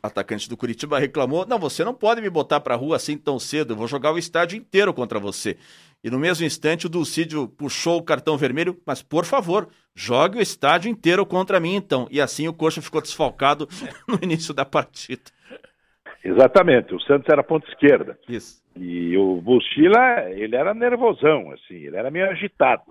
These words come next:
Speaker 2: né? Meio malucado, mas era bom árbitro. E depois, ó,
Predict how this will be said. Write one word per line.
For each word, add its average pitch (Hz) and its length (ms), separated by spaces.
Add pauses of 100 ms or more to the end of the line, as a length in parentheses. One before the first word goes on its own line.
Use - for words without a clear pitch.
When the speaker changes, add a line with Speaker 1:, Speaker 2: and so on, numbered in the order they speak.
(100)
Speaker 2:
né? - 100 (600)
Meio 104 200
malucado, 131 680
mas 76 140
era 117 200
bom 147 220
árbitro. 123 500 (580)
E 98 720 (180)
depois, 147 460
ó, 139 240